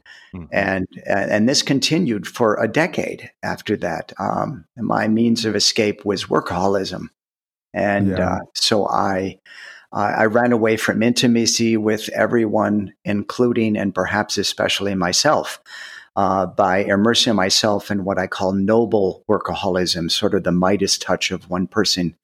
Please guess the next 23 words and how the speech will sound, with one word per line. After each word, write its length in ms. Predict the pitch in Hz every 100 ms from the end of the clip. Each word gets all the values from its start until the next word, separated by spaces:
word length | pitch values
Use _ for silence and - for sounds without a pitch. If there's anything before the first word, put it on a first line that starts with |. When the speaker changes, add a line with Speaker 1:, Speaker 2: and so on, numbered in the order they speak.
| - - - -
Speaker 2:
making 360 | 92 90 95
a 80 | 90
difference. 540 | 90 90 - 85 82 -
And, 360 | 85 85 87
uh, 280 | 87 85 82 - _ _ - - _ _ -
I 80 | 120
just 200 | 131 -
look 240 | 131 -
back 300 | 120 110 113
at 160 | 101 -
what 140 | 113 104
I 80 |
was 220 | 98 98 -
doing 420 | 117 127 113 95
at 140 | 76
one 240 | 90 95 92
point, 480 | - 147 110 90
and 280 | - 95 98
it 80 | 110
was 160 | 117 117
all 240 | - 120
wonderful 720 | 92 104 185 220 120 - 78
stuff, 580 | - - 196 190 - -